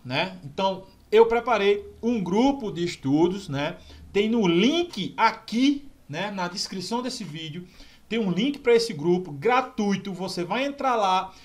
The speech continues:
você vai dividir e receber, né, informações, ma-, métodos, né, formas de como você vai se preparar para esse concurso, certo? Então,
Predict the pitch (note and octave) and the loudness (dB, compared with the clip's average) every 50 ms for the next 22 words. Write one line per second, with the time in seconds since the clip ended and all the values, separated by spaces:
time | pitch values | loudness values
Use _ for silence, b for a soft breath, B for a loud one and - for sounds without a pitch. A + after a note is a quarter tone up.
0 | B B - F3 F#3+ - F#3+ F3+ - C3+ G3+ A#3+ B3 B3 A#3 F3+ B B B B | B B -8 -8 -6 -4 -4 -4 -2 2 4 4 6 6 4 2 B B B B
1 | B B C3+ C3+ C4+ C#4+ D4+ C#4 A3+ C4 B3+ A#3+ C#3 D3 D#3+ A3 C4 C#4+ D4 C#4+ | B B -6 2 4 4 4 4 4 2 2 2 2 0 0 2 4 6 4 4
2 | C#4+ B B B B _ - C4 D4 D#4 D4+ A#3 A3+ B3+ A#3 A#3 - - G3+ F3 | 2 B B B B _ -4 0 2 4 4 4 4 4 4 2 2 -2 0 0
3 | E3 C#3+ C3+ F3+ A3+ C4 C4 G3+ - - - - _ _ - D3 D3+ F3+ G#3+ A3 | 0 0 2 6 6 6 6 6 2 -4 -12 -20 _ _ -10 -6 -4 -4 -4 -6
4 | B B B B B B - A3+ C#4 D4 C#4 - - A#3+ A#3+ A#3 A#3 A#3 A3 G3 | B B B B B B -4 -2 0 0 0 0 2 2 4 4 4 2 2 0
5 | F3+ - - G3+ G#3 A3 A3+ A3+ A3 A3 - - b b b b b b b b | -2 -4 -4 -4 -2 0 0 -2 -2 -4 -6 -12 b b b b b b b b
6 | G3 B3 C4+ C4+ A#3+ - D3+ E3+ G3 G#3+ A3+ A3 A3 A3 G#3+ A3 A3 G#3 G3 G#3+ | 0 2 2 2 2 0 -4 -4 0 2 6 6 6 6 6 4 2 2 2 2
7 | G#3 F#3+ - - - F#3+ G#3+ A3+ A3 - - - - - - B3 B3 B3+ B3+ A3+ | -2 -6 -6 -8 -8 -6 -6 -6 -6 -8 -16 -20 -20 -14 -6 -2 0 0 2 2
8 | B3 A#3+ A3+ A#3 B3+ C4 - A3 G#3+ A3 A3 A3 G#3+ A3 A3+ A3 G#3 F#3+ F#3+ G3 | 0 -2 -2 -4 -6 -8 -6 -4 -4 -4 -4 -4 -4 -4 -4 -4 -4 -6 -6 -6
9 | F#3+ - - G3 G3 - G#3+ G3 F3 E3 E3+ - F#3 F3+ F3 E3+ F3 - - - | -8 -8 -10 -12 -10 -6 -4 -2 -2 -2 -2 -4 -6 -8 -6 -6 -8 -8 -10 -10
10 | G#3+ G3+ F3+ - A3 A#3 A3+ F#3+ F3 - G#2 A2 - b b b b b b b | -10 -10 -8 -6 -2 -2 -2 -2 -4 -8 -14 -18 -20 b b b b b b b
11 | b b - F3 G#3 A#3+ A#3 A#3 - - - b b b b b _ _ _ _ | b b -2 4 4 4 4 4 -2 -12 -20 b b b b b _ _ _ _
12 | _ _ _ _ _ _ _ _ - F3 E3+ - A#3 A#3 A3+ A3+ - | _ _ _ _ _ _ _ _ -8 -8 -4 2 4 4 4 4 2